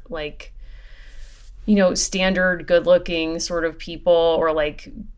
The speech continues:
like, the fitness stuff comes up in ways that are really toxic, where they're trying to suss out, like, who's on the other side of that wall. And I actually think if the show was truly trying to explore how people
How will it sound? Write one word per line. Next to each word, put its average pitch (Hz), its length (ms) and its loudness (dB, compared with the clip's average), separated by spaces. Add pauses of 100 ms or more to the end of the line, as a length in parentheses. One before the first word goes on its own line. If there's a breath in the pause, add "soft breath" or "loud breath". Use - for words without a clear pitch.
like, 202 340 2
the 208 80 2
fitness 214 480 4
stuff 208 240 4
comes 196 260 0
up 175 200 2
in 175 80 -2
ways 165 180 -2
that 165 100 -4
are 170 80 0
really 160 260 0
toxic, 160 540 -2
where 175 120 0
they're 170 80 2
trying 165 180 -6
to 160 80 -4
suss 156 300 -4
out, 156 180 0
like, 151 200 -2
who's 175 200 -8
on 160 140 -2
the 156 80 -4
other 156 140 -4
side 156 200 -6
of 156 80 -6
that 147 200 -6
wall. 165 420 2
And 180 140 -4
I 170 80 0
actually 175 440 0
think 170 400 -4
if 180 160 -4
the 185 100 -4
show 170 260 -2
was 165 200 -2
truly 165 360 -6
trying 170 260 -8
to 165 80 -4
explore 156 540 -4
how 156 180 -2
people 160 680 -2